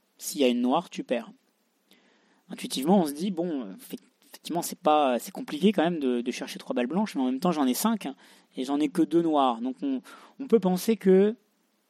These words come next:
c'est pas à notre avantage, mais que c'est, c'est pas loin d'être équilibré. On se dit, bon, c'est, ça paraît honnête, euh, ça paraît difficile, mais réalisable.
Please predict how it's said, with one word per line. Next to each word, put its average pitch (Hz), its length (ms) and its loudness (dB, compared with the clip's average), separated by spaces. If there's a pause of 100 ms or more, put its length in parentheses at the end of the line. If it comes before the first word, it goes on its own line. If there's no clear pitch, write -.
c'est - 260 -6
pas 247 120 4
à 254 40 6
notre 233 220 4
avantage, 190 440 4
mais 185 140 4
que - 80 -8
c'est, 160 380 0
c'est - 240 -6
pas 196 140 0
loin 214 120 2
d'être 208 180 0
équilibré. 175 560 2
On 139 100 -6
se 147 40 -12
dit, 165 160 -4
bon, 196 280 -2
c'est, 151 320 -4
ça 147 120 -4
paraît 165 240 4
honnête, 170 380 2 (640)
euh, 117 720 -4
ça 101 100 -20
paraît 170 160 4
difficile, 185 440 0
mais 165 180 6
réalisable. 151 560 0